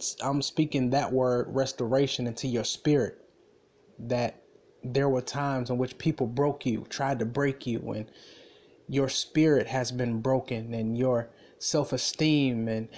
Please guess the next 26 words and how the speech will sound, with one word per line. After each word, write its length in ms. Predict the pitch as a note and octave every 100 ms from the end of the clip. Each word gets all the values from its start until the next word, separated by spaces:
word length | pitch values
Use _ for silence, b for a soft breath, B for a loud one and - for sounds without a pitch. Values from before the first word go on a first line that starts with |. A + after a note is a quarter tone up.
| B
has 280 | C#3 C3 B2
been 280 | B2+ A2+
broken, 500 | A2+ C3+ C3 - A#2 A#2
and, 200 | A2 A2+ B B B -
and, 180 | B2 -
and, 400 | A#2+ A2+ - -
and 340 | A#2 A2+ - - _ _
people 400 | - F3 E3 D3
have 500 | C3+ B2+ C3+ B2 A#2+ - - - - - b b b b b _ _ - - _ - _ - -
talked 360 | - F3+ -
about 360 | C#3+ C3+ C#3 -
you 60 |
to 120 | C3+ C#3
where 200 | C3 C3+
your 160 | B2
confidence 680 | - - F3+ F3 C#3+ C3 A2
has 220 | - A#2
shifted. 560 | - - D#3+ - - - - B B B B - _ _ - _ _ _ _ _ - - - _
But 160 | B2+ C#3+
I'm 120 | E3
speaking 440 | - - D3+ C3+
restoration 680 | C#3 C#3+ - C3+ D3+ C3+ B2+
in 140 | A#2+ A2+
your 180 | A2+
life. 380 | G2 G#2+ - -
I'm, 200 | A#2+ B2+